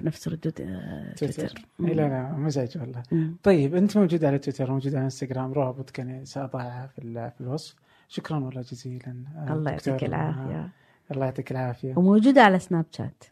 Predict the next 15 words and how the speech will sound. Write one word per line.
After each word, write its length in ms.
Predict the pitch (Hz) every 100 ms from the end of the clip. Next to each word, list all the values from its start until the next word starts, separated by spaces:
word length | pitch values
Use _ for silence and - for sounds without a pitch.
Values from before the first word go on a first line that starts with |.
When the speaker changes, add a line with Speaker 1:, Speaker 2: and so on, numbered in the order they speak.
| _
Speaker 2:
سناب 300 | - 160 160
شات، 220 | 170 147
صح، 180 | 156 147
ال-، 260 | 151 139 135
سناب 220 | - 151 160
Speaker 1:
بس، 160 | 196
Speaker 2:
شات. 120 | 139 -
Speaker 1:
آه، 500 | 190 190 185 190 185
سويت 460 | 185 180 240 269
حساب 380 | 226 - 226 240 - - _ _ _
ما 180 | 190 220
استخدمه 460 | 233 247 - 214 196
إلا 160 | 175
مرة 200 | 170 165
قليل. 320 | 147 139 123